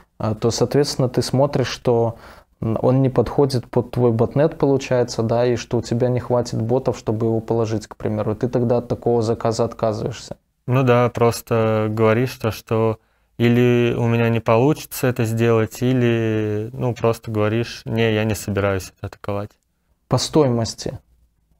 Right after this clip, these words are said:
Speaker 1: а, сколько будет стоить положить Ламоду ру, к примеру,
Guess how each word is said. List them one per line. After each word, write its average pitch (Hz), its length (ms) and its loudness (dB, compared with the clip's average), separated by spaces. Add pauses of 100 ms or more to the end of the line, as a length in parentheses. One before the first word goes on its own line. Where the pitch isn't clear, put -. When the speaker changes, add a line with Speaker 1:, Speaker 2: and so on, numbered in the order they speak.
(120)
Speaker 1:
а, 110 200 -4
сколько 165 500 0
будет 135 260 2
стоить 135 380 0
положить 120 480 0
Ламоду 117 500 2
ру, 110 160 0
к - 120 -16
примеру, 104 500 -6